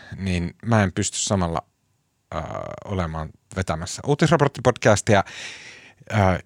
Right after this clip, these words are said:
joten mä jään pois. Mm, mutta ei hätää, koska ohjelmalle tulee vielä parempi juontaja. Nimittäin semmoinen kuuluisuus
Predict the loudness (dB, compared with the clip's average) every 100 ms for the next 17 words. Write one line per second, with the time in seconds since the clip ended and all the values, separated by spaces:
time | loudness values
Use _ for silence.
0 | -2 2 2 2 2 4 4 2 -2 -2
1 | -6 -10 -20 -20 -20 -20 -20 -20 _ _
2 | 2 4 2 0 6 6 6 2 0 6
3 | 6 8 6 4 2 2 -2 -14 _ 0
4 | 2 2 2 2 0 _ _ _ _ _
5 | 4 6 8 8 8 6 4 4 2 -2
6 | -12 _ _ -20 -4 4 6 8 8 6
7 | 6 4 4 2 0 0 -2 -6 -8 -10
8 | -16 _ _ _ _ _ _ _ 4 6
9 | 6 6 6 4 2 -10 _ _ _ _
10 | 0 4 6 6 4 2 -2 _ _ _
11 | _ _ _ _ _ 2 4 4 2 -2
12 | -6 -8 -10